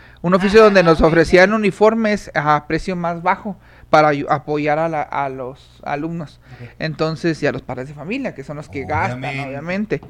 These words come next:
Speaker 1: Entonces, este, pues la idea era esa, ¿no? La idea era esa de,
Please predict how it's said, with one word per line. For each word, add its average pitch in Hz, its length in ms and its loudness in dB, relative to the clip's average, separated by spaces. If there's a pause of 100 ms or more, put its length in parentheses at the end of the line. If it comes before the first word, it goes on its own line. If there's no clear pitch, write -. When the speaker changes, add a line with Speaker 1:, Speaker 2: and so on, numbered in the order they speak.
(400)
Speaker 1:
Entonces, 165 600 -4
este, 139 800 -4 (760)
pues 311 180 0
la 262 80 6
idea 208 540 2
era 185 320 2
esa, 147 240 -6
¿no? 185 180 -14 (120)
La 151 120 -10
idea 147 180 -4
era 160 200 -4
esa 180 240 -6
de, 147 180 -8